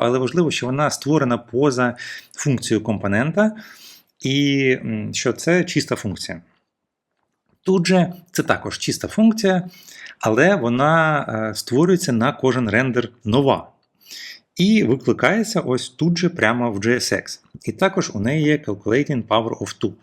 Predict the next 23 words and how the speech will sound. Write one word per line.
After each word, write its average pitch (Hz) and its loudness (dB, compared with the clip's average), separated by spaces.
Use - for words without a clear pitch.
І 135 4
так 98 -2
само, 175 2
коли 120 4
ми 98 0
викликаємо 90 -2
рендери, 196 2
ми 131 2
не 160 4
бачимо 110 -2
ще - 0
одного 92 -4
логу 175 0
Calculating 107 0
Power 101 -2
of - -8
Two. 98 -4
Тобто 113 0
це 165 2
значення 147 -2
воно 101 -2
також 135 0
замемоїз-, 107 0